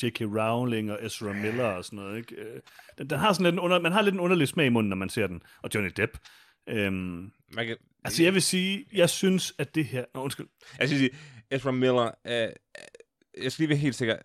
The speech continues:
Speaker 2: Er, er det stadigvæk, at han var inde og råbe af nogle folk til et bryllup
Speaker 1: Nej, nej,
Speaker 2: på Hawaii?
Speaker 1: nej, nej,
Speaker 2: Nej, det
Speaker 1: nej, nu er det, nu er det helt langt ude.
Speaker 2: Nu er det helt langt,
Speaker 1: Helt,
Speaker 2: og
Speaker 1: helt, helt langt ude.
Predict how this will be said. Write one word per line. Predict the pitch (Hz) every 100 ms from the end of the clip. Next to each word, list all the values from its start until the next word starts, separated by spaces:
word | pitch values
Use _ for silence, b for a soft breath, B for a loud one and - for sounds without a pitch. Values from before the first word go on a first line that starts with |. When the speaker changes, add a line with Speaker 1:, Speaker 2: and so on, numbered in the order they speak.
| -
Speaker 2:
Er, | 110 -
er | 123
det | 120
stadigvæk, | - 147 151 139
at | 113
han | 117 107
var |
inde | 110 120
og | 120
råbe | 110 123 110
af |
nogle | 104
folk | 101 113 98
til | - 101 95 69
et | 104
bryllup | - 139
Speaker 1:
Nej, | 127
nej, | 120 113
Speaker 2:
på |
Hawaii? | 110 110
Speaker 1:
nej, | 110
nej, | 104
Speaker 2:
Nej, | 95 107
det | 113
Speaker 1:
nej, | 113
nu | 104 113
er |
det, | 107 107
nu | 110
er |
det | 107
helt | 104 107 82
langt | 82 80
ude. | 76 78 -
Speaker 2:
Nu | 156
er |
det | 147
helt | 160
langt, | 117 -
Speaker 1:
Helt, | 107
Speaker 2:
og | 104 -
Speaker 1:
helt, | 95 82
helt | 87 -
langt | - -
ude. | -